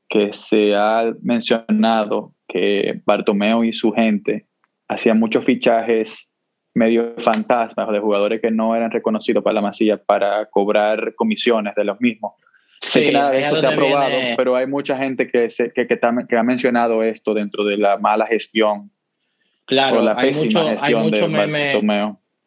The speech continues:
Speaker 2: hay mucho meme dentro del Twitter Barça, como, como yo le llamo, eh, sobre los fichajes de los brasileños random en el Barça B.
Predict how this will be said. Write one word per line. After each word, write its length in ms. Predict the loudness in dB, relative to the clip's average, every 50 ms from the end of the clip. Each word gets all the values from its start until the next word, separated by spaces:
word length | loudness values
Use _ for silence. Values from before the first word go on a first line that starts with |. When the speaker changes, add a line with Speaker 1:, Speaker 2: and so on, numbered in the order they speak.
| _ _ _ _ _ _
Speaker 2:
hay 120 | -2 -2 0
mucho 280 | 0 0 0 0 0
meme 420 | 0 0 0 0 0 0 0 0 2
dentro 400 | 0 0 0 0 0 0 0 0
del 520 | 2 0 2 2 0 0 0 -2 -4 -6
Twitter 340 | _ -4 -4 -2 0 0 0
Barça, 380 | 0 0 -2 -2 -4 -4 -4 -4
como, 500 | -2 -2 -2 0 -2 -2 -2 -4 -6 -10 _
como 240 | _ -2 -2 0 0
yo 100 | 0 0
le 120 | 0 0
llamo, 420 | 0 0 0 0 0 -2 -4 -6 -8 _ _ _ _ _ _ _ _ _ -20 -20 _ 0
eh, 360 | 2 2 2 2 0 -2 -2
sobre 320 | -2 0 0 2 2 2 2
los 140 | 0 0 0
fichajes 400 | -2 -2 -2 0 0 0 0 0
de 80 | 0
los 120 | 0 0 0
brasileños 640 | 0 -2 -2 -2 0 0 0 0 0 -2 -2 -2
random 440 | -2 -2 -2 -2 -2 -4 -6 -6 -4
en 80 | -4 -2
el 80 | 0 0
Barça 280 | 0 0 0 -2 -2 -2
B. 140 | -2 -4